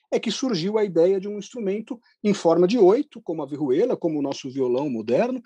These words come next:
diferente daquele instrumento do alaúde árabe, que é meio periforme, ou seja, que tem um bojo em forma de uma meia pera, e, eh, ele passa a existir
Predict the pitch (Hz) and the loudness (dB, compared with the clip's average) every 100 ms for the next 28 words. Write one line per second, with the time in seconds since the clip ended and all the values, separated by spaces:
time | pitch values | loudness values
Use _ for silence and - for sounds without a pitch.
0 | - 147 175 202 175 214 - 156 - 160 | -12 -4 2 6 6 4 0 -2 0 0
1 | 156 156 160 160 143 143 143 147 139 131 | 0 0 0 0 -2 -2 0 0 0 0
2 | 170 165 131 - 139 160 180 147 151 139 | 0 -2 -4 -6 0 2 2 0 -2 -4
3 | - 147 190 185 135 131 - 123 131 - | -6 -4 0 0 -2 -6 -8 -8 -8 -2
4 | 147 147 - - - 160 151 139 175 160 | 0 0 -6 -20 0 4 6 8 10 8
5 | 135 135 - 156 147 127 139 131 143 156 | 4 -8 -6 -2 -2 -2 -4 -2 0 0
6 | 123 - 165 196 196 - _ _ _ _ | 0 -2 0 2 0 -6 _ _ _ _
7 | _ _ _ - - - 233 269 _ _ | _ _ _ -20 -14 2 4 4 _ _
8 | 214 202 202 - 214 233 233 - 269 320 | 4 6 4 0 0 0 -2 -2 -2 -2
9 | - 233 214 196 190 175 160 - 269 285 | -6 -8 -6 -6 -8 -8 -10 -6 -2 -2